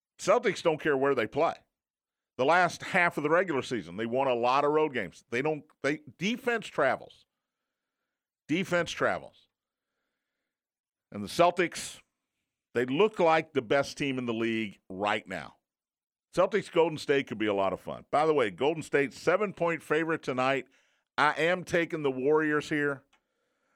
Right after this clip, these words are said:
I took 'em as an underdog the other night. I should have known better. Vegas is a lot smarter than I am. They made Dallas a one-point favorite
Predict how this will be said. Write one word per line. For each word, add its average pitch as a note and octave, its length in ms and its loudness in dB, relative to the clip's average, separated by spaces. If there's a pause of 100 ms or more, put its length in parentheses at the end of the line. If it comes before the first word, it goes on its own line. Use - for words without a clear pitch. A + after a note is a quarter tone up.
(120)
I C3 80 4
took A#3 300 4
'em G#3+ 100 4
as E3+ 160 2
an D3+ 100 0
underdog D3 540 4
the B2+ 120 2
other A#2+ 180 2
night. A2+ 240 2
I - 20 -4
should E3+ 220 -4
have D#3 80 -6
known C3 240 -2
better. A#2 260 0
Vegas C3 460 -2
is G#2+ 100 -8
a A#2 60 -6
lot A#2+ 240 2
smarter B2 400 0
than A#2+ 100 -2
I G#2+ 200 -2
am. G#2 120 -4
They G2+ 100 -2
made A2+ 300 -2
Dallas A#2+ 400 0
a A2+ 40 -4
one-point B2+ 600 -6
favorite A2+ 440 -4